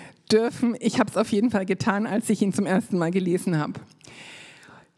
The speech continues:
Die Frage des Chefs an seinen jungen Angestellten. Es ist exakt die Frage, um die sich unser Gottesdienst heute dreht.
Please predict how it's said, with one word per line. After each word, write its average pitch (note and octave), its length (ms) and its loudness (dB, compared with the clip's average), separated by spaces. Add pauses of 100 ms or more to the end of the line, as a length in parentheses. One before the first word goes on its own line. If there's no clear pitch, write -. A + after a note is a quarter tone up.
(160)
Die G3+ 80 4
Frage D4+ 460 0
des - 240 0
Chefs - 280 0
an A#3 180 2
seinen G#3+ 280 2
jungen G3+ 300 2
Angestellten. E3 1000 -2 (460)
Es G3 160 2
ist G3 240 -2
exakt - 680 -2
die D4+ 100 2
Frage, A#3 520 0
um G#3 160 0
die G3 80 -2
sich - 320 -2
unser F3 260 0
Gottesdienst A#3 1040 -2
heute F3+ 600 0 (560)
dreht. - 460 0